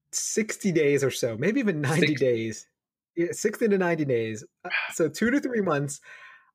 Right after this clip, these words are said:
Speaker 1: I would be okay. And then I would just randomly wake up and not be, and I have, like, the stiffest neck. Nicole would <laughs> always say, like, "What's wrong with your neck?" You know, like, I, I just, like, turning it like Frankenstein. And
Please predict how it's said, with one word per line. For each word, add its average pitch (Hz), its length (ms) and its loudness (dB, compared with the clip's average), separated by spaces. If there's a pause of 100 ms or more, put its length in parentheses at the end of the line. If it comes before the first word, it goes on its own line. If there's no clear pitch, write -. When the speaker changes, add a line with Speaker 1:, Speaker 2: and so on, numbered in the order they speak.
(100)
Speaker 1:
I 190 200 2
would 196 500 2 (680)
be 147 280 -2
okay. 127 580 0 (420)
And 160 80 0
then 180 120 2
I 240 60 4
would 247 100 0
just 202 120 -2
randomly 156 440 0
wake 143 240 2
up 123 260 -2
and 135 160 0
not 131 240 2
be, 127 260 4 (140)
and 131 100 0
I 127 40 2
have, 127 220 0
like, 123 160 0
the - 60 -14
stiffest - 340 -4
neck. 104 220 -6
Nicole 190 300 0
would 190 100 4
<laughs> 139 100 0
always 160 200 0
say, 165 160 -2 (260)
like, - 160 -20 (360)
"What's 170 180 2
wrong 294 140 2
with 285 80 0
your 294 100 2
neck?" 247 320 2
You 147 80 2
know, 143 140 4
like, 135 320 0 (480)
I, 147 120 2 (120)
I - 40 2
just, 180 160 -2
like, 143 140 0
turning 190 320 2
it 139 60 -2
like 131 140 0
Frankenstein. 113 640 -2
And 147 360 -2